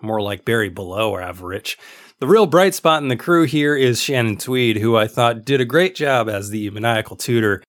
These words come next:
She had some real sly facial expressions that added a certain charm to her cruel debauchery as she attempted to pick people off one by one.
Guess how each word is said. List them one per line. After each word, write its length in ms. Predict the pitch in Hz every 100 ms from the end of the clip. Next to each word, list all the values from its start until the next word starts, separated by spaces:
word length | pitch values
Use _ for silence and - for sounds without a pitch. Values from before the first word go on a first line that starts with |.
| _
She 160 | - 233
had 100 | 202
some 140 | 143
real 260 | 127 180 180
sly 340 | - 156 165
facial 460 | - 147 190 - 143
expressions 640 | 110 - 107 101 101 95
that 140 | 113 135
added 260 | 185 156
a 80 | 120
certain 380 | 110 165 139 110
charm 340 | - 151 160
to 80 | 110
her 140 | 92
cruel 320 | 87 - 160 120
debauchery 580 | 110 107 127 131 101
as 100 | 90
she 140 | - 107
attempted 420 | 90 120 117 107
to 60 | 95
pick 240 | 117 113
people 300 | - 107 98
off 300 | 95 95 -
one 200 | 92 98
by 200 | 87 85
one. 380 | 87 92 85 85